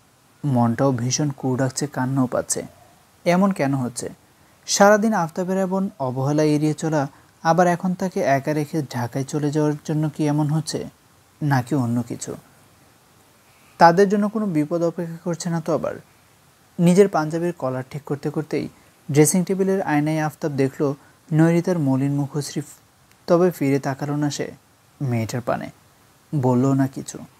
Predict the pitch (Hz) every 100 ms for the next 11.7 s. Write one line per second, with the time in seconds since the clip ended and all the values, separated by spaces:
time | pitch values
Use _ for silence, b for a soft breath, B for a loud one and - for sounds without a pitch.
0 | _ _ _ _ _ _ - 160 160 202
1 | 208 202 208 185 180 185 196 190 180 180
2 | 180 190 165 135 131 - 139 - 143 131
3 | 127 135 117 113 _ _ _ _ _ -
4 | 143 110 - _ _ _ _ 170 196 226
5 | 185 151 165 190 190 185 190 - 131 135
6 | 143 147 143 143 139 123 120 110 - -
7 | - - - - 156 127 120 117 147 131
8 | 147 135 151 143 143 139 - 151 147 143
9 | 147 139 b b b b - 175 180 196
10 | 202 196 214 131 131 139 - 165 160 151
11 | 156 151 165 139 131 143 120